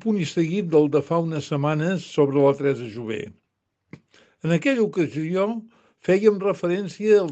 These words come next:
seu aniversari, els seus cent tres anys, i a la presentació també de l'última de les seves novel·les de la sèrie del Portaveus Pla Gomà.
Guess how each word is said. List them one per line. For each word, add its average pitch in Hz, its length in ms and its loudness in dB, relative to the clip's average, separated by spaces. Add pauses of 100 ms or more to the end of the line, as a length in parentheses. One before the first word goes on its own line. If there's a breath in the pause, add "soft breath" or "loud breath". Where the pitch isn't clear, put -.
seu 165 240 -2
aniversari, 143 800 -4 (380)
els 123 260 -8
seus 165 460 -2
cent 170 260 -4
tres 147 240 -2
anys, 135 480 -8 (380 soft breath)
i 165 100 4
a - 60 6
la 180 100 2
presentació 175 640 -2
també 175 320 2
de 196 80 0
l'última 180 480 -4
de 165 140 0
les 147 180 -4
seves 165 240 -4
novel·les 147 640 0
de - 560 -4
la 143 160 2
sèrie 170 400 2
del 143 160 2
Portaveus 143 720 0
Pla 139 160 -2
Gomà. 117 340 -10